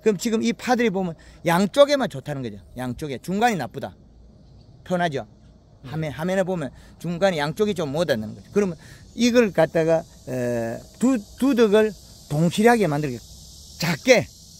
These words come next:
Speaker 1: 두둑 폭을 작게 만들어야 된다. 작게. 그래서,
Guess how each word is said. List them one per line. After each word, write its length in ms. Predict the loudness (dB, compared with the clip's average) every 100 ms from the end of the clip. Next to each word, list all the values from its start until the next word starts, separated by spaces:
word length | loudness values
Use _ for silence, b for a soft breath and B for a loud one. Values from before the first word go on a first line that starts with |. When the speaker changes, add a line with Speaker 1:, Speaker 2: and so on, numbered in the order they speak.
| -20 -20 -20 -20 -20 -20 -20 -20 -20 -20 -20 -20 -10
Speaker 1:
두둑 220 | -6 -4 -4
폭을 260 | -2 -2 -2
작게 540 | -4 -8 0 2 2 -2 -16 -18 -10
만들어야 320 | -4 0 0
된다. 240 | -2 -8 -12 -16 -20 -20 -20 -20 -20 -20 -20 -14
작게. 340 | -12 -6 -6 -6 B B B B
그래서, 240 | -2 0